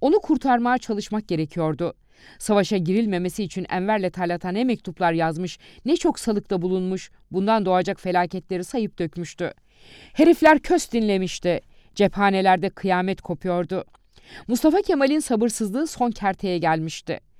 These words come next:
Evet, genel savaşa girilmekle memleket açıkça bir felakete sürüklenme yoluna girmişti.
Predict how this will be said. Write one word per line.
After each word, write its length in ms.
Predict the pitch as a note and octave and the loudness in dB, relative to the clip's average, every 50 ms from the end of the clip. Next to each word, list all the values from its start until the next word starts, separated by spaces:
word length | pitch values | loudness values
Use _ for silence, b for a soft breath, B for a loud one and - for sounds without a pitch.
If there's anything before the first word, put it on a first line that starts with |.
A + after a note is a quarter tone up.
| _ _ _ - | _ _ _ -4
Evet, 260 | - F3+ F3 F3 E3 _ _ _ B B B B B B B | -2 0 2 2 0 _ _ _ B B B B B B B
genel 280 | - A3 A#3 D4+ F#4+ G4 | 2 4 4 6 4 2
savaşa 360 | - C#4+ A#3+ A#3+ A#3+ - B3+ | 2 0 2 2 2 2 0
girilmekle 600 | G#3+ F3+ G#3 G#3+ A3 G#3+ A3 A#3 A3+ - G#3 F#3 | 0 2 0 0 2 0 0 -2 -2 -2 -4 -2
memleket 460 | F#3+ F#3+ F#3 G3 G3+ G3+ - B3 - - | 0 0 0 0 -2 -2 -2 -4 -6 -4
açıkça 400 | - G3+ - E4+ - - A3+ G#3 | -6 -4 -4 -4 -4 -2 -2 -2
bir 80 | G3 G#3+ | -2 -2
felakete 560 | - - G#3 F#3+ F#3+ F#3+ - - G3+ - G#3+ | -4 -4 0 2 2 2 2 -2 -6 -6 -6
sürüklenme 520 | F3+ - G#3 G3 F3 - F3+ E3+ F#3 F#3 F#3 | -6 -4 -6 -6 -4 -2 -2 -2 0 0 -2
yoluna 300 | F3+ E3+ E3 E3+ F3+ E3+ | -2 -2 -2 -2 -4 -4
girmişti. 540 | C#3+ F3 E3 E3+ E3+ D#3+ - - E3 - | -6 -6 -8 -8 -8 -10 -10 -8 -10 -10